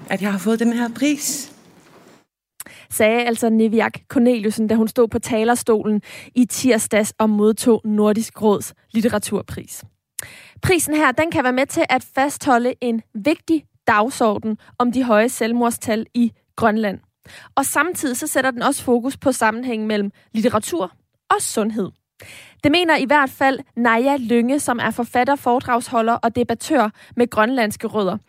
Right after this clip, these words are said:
Speaker 2: Og forskningsgruppeleder ved Center for Folkesundhed i Grønland på S D U, Christina Viskum Lytken Larsen,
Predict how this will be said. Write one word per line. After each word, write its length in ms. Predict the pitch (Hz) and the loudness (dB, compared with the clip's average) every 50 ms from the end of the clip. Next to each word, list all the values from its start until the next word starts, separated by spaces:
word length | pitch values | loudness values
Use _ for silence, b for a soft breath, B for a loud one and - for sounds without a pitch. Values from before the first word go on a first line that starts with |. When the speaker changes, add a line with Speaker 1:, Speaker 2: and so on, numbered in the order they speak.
| B B B B B | B B B B B
Speaker 2:
Og 140 | B 247 233 - | B 0 0 2
forskningsgruppeleder 1120 | - 277 285 330 - - 349 311 285 269 - - - 262 262 202 262 233 240 233 233 233 233 | 2 4 4 4 2 -2 -4 -4 -2 -4 -4 -4 0 0 0 2 0 0 0 0 0 0 2
ved 100 | 233 247 | 0 0
Center 320 | - - 277 240 214 220 | 0 0 -2 -2 -2 -4
for 120 | - 233 | -4 -6
Folkesundhed 720 | 208 - 233 226 254 - 320 - - 247 254 247 247 226 185 | -4 0 0 0 0 0 -2 0 0 0 2 2 0 0 -2
i 60 | 202 | -2
Grønland 420 | - - 220 226 269 277 254 220 - - _ _ - | 0 0 0 2 2 0 -2 -4 -6 -10 _ _ -6
på 80 | - 220 196 208 | -2 -2 -2 -2
S 80 | - | -2
D 60 | - 214 | -4 -6
U, 220 | - - 302 320 - - B B B B B | -2 0 0 0 0 -2 B B B B B
Christina 460 | - 269 - - - 254 247 262 285 285 - | -4 -4 -4 -4 -4 -4 -2 -2 -4 -6 -6
Viskum 480 | 220 202 269 262 - - - 262 226 220 _ - | -4 -2 -2 -2 -2 -2 -2 -2 -2 -4 _ -4
Lytken 460 | 226 214 262 - - - - 247 233 220 _ _ _ - | -2 -2 -2 -2 -4 -6 -4 -4 -4 -4 _ _ _ -2
Larsen, 580 | 220 214 202 196 196 214 269 - - 233 226 | 2 2 4 4 4 2 0 -2 -4 -4 -6